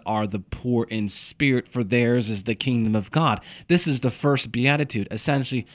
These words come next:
the first verse to the whole Sermon on the Mount in the Gospel of Matthew, chapters five to seven. Why is that the first verse?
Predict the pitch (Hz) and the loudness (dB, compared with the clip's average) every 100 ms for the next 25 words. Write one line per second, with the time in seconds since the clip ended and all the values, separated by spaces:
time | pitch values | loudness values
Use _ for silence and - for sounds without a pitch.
0 | - - 113 - 139 135 - 104 117 139 | -10 -6 -4 0 2 2 -2 -4 2 4
1 | 123 - - - _ _ - 127 131 - | 4 0 -8 -12 _ _ -8 0 2 2
2 | 139 135 131 - - 127 123 123 117 120 | 2 2 2 -2 0 2 4 4 2 2
3 | 120 131 117 110 110 110 113 110 98 107 | 0 2 0 2 2 0 -2 -2 0 0
4 | 104 110 - 117 104 104 - 104 98 98 | 0 -2 -2 -2 0 -2 -2 -2 -2 -4
5 | - 123 113 82 - _ _ _ _ _ | -2 -2 -2 -6 -10 _ _ _ _ _
6 | 113 120 139 170 175 165 117 117 - - | 0 4 4 4 4 2 0 -4 -6 -18
7 | _ - 107 127 135 120 107 - 123 117 | _ -8 0 2 2 -2 -10 -4 -2 -2
8 | - - 92 107 120 127 - - | -4 -10 -6 -4 -2 -4 -8 -14